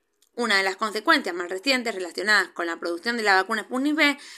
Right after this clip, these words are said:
trajo el conflicto que ocurrió en el Estado Federado Alemán de Baviera, quienes tomaron la decisión de bloquear la producción del desarrollo ruso,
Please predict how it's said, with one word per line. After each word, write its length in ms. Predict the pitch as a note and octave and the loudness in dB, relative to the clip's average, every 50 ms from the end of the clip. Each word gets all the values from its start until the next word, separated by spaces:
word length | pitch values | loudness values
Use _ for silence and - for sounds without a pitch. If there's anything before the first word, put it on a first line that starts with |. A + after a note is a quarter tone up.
| - - - _ - | -20 -20 -18 _ 0
trajo 220 | F4+ F#4+ F#4+ F#4 | 0 2 4 2
el 80 | D#4+ - | 2 2
conflicto 400 | C4+ C4 B3 C4 - D4 C#4 A3+ | 0 -2 -2 -2 -2 -2 -2 -2
que 60 | A3 | -2
ocurrió 280 | - A3 G#3+ G#3+ A3+ | -2 0 0 2 2
en 80 | A#3 A#3+ | 2 2
el 100 | A3+ G#3 | 0 -2
Estado 360 | G3 F#3+ - G#3 G3+ G3+ G3+ | -2 -2 0 0 0 0 0
Federado 760 | G3 - G3 G3 G3+ G3+ G3+ G3 G3 G3+ A3+ A#3 - - _ _ _ _ _ _ _ _ _ _ _ _ | 0 -2 0 0 2 4 4 4 6 4 2 0 -2 -8 _ _ _ _ _ _ _ _ _ _ _ _
Alemán 560 | - B3+ C4 C4+ C4+ A#3+ G#3+ G#3+ G#3+ A3 A3+ - | 4 4 6 6 4 2 2 2 0 -2 -6 -8
de 200 | - A3 A3 G3+ | -2 0 0 2
Baviera, 520 | F#3 F3 A3+ C4 A3 F3+ E3+ E3 D#3+ - _ _ _ - - - - _ _ _ _ _ | 2 4 4 4 4 2 0 -6 -10 -16 _ _ _ -20 -20 -20 -20 _ _ _ _ _
quienes 320 | - - G3 F#3+ F3+ F3+ - | -2 -2 0 0 -2 -4 -4
tomaron 520 | F#3 F3 G#3+ B3 B3+ A3+ G#3 G3 F#3+ F#3 | 2 6 8 8 8 8 4 2 -2 -2
la 100 | F3 E3+ | -2 -2
decisión 440 | E3+ E3+ E3+ F3+ F3 - A3 G#3 G3+ | -4 -4 -6 -6 -4 -4 -2 -2 -2
de 60 | F#3 | -2
bloquear 340 | F3+ F3+ F3 F3+ F3+ A3 G#3 | -2 -2 -2 0 0 2 2
la 140 | G3+ F#3+ - | 2 2 0
producción 400 | F#3 F3 F3 F3 F3 - G#3 G#3 | -2 -4 -4 -4 -4 -6 -6 -4
del 140 | G3 F#3+ | -4 -4
desarrollo 440 | F#3 F3 F3 G3 G3 G3+ G3+ - C#4 | -4 -2 -2 -2 -2 -2 0 0 0
ruso, 400 | C#4 D#4 C#4 G#3+ - C4 B3 B3 | 0 0 0 0 0 0 0 -2